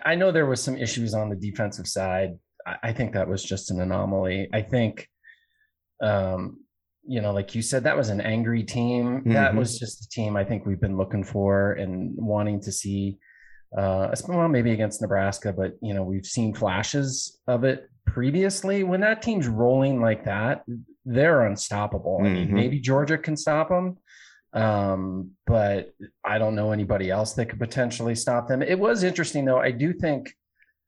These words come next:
Speaker 1: the fumble that Purdue had, I think it was, what, fourteen seven at that point, and they brought in that quarterback and the next
Speaker 2: Yeah.
Speaker 1: play, that very first play, he fumbled it, and then
Speaker 2: Mm-hmm.
Speaker 1: the next play, Henderson took it to the house.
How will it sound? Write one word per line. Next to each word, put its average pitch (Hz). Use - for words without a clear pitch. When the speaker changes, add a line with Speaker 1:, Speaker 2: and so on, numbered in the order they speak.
Speaker 1:
the 120
fumble 127
that 107
Purdue 110
had, 117
I -
think 110
it 107
was, 101
what, 90
fourteen 117
seven 113
at 113
that 113
point, 110
and 101
they 95
brought 107
in 107
that 95
quarterback 107
and 95
the 98
next 95
Speaker 2:
Yeah. -
Speaker 1:
play, 104
that 120
very 110
first 123
play, 131
he 117
fumbled 123
it, 135
and 110
then 110
Speaker 2:
Mm-hmm. 107
Speaker 1:
the 123
next 110
play, 120
Henderson 120
took 117
it 117
to 113
the 101
house. 98